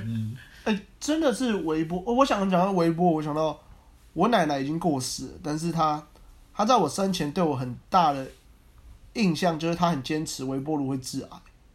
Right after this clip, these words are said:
Speaker 1: 嗯。
Speaker 2: 真的会致癌吗？
Speaker 1: 不会，不会啦。
Speaker 2: 哦，她一直，她真的干，她超害怕使用微波，就是家里有一台微波，她基本上都不会用，然后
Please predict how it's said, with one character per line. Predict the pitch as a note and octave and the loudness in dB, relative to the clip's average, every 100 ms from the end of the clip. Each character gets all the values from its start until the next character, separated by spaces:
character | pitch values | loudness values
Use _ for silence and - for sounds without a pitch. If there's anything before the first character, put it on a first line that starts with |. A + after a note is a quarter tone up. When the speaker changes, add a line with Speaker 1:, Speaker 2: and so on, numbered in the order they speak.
| - B2 | -16 -8
Speaker 1:
嗯。 | A2 G#2 | -4 0
Speaker 2:
真 | B3+ | 2
的 | G#3 | 2
会 | D3+ | 0
致 | - C3 | -4 -10
癌 | - - | -12 -20
吗？ | - - - _ - | -20 -20 -20 _ -14
Speaker 1:
不 | A2 | -8
会， | A2 A2 G#2+ B2 G#2+ - _ - _ - - - - - - - _ | -4 -4 -6 -10 -12 -14 _ -20 _ -20 -20 -20 -20 -20 -20 -20 _
不 | G#2+ | -12
会 | G#2 A2 G2+ | -8 -6 -8
啦。 | B2+ B2+ - - | -10 -16 -16 -20
Speaker 2:
哦， | - B2+ A#2 - F#3+ G3 G#3 | -12 -10 -8 -2 2 2 6
她 | A3 F4+ | 6 8
一 | D4+ | 4
直， | G#3+ | 4
她 | C#4+ | 4
真 | C4 C4 | 6 4
的 | |
干， | A3 A#3+ | 4 4
她 | A#3 | 4
超 | G#3+ G3+ | 6 6
害 | G#3 | 6
怕 | G3 F#3 | 4 2
使 | D3 | 0
用 | D3+ | -4
微 | C#3 | -4
波， | C3+ C3+ C#3 | -4 -4 -2
就 | A3 | 2
是 | G3+ | 6
家 | F#3+ | 6
里 | E3 | 4
有 | |
一 | C#3+ | 0
台 | |
微 | C3 | 0
波， | C3 | 0
她 | C#3 | -2
基 | C3+ C#3 | -2 -4
本 | B2 | -4
上 | B2+ | -4
都 | |
不 | A#2 G#2+ | -6 -10
会 | |
用， | - - C#3+ | -10 -12 -6
然 | C3 | -2
后 | C#3 C#3+ | 0 -2